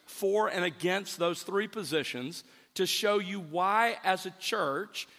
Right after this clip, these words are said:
and why you as an individual should be premillennial. Again, we're studying Revelation twenty-one to ten. I've already noted for you that the message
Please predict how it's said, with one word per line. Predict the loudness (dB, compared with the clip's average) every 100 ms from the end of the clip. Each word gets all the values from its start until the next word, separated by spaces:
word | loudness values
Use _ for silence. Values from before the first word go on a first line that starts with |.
| _ -4
and | 0
why | 2 2
you | 2 -2
as | -2 -2
an |
individual | -4 -2 -2 -2 -4 -4 -6 -12 _
should | -6 -2 -2 -2
be | -2 -2 -6 -12 -4
premillennial. | -2 -2 -2 -2 -2 -4 -10 _ _ _ _ _ _ _ _ _ _ _ _ _ _ _ _ _ _ -8
Again, | -2 2 2 2
we're | -2
studying | -2 2 4 4 2
Revelation | 2 0 0 0 -2 -6
twenty-one | -6 -4 -2 -2 -4
to | -6
ten. | -4 0 0 -2 -6 -16 _ _ _ _ _ _ _ _ _ _ _ _ _ _ -2
I've | 2
already | 4 4
noted | 4 2 2 -2
for | -2
you | 0 0 2
that | 2 0 -6 -20 _ -2
the | -2
message | 2 0 2 -2 -4 -6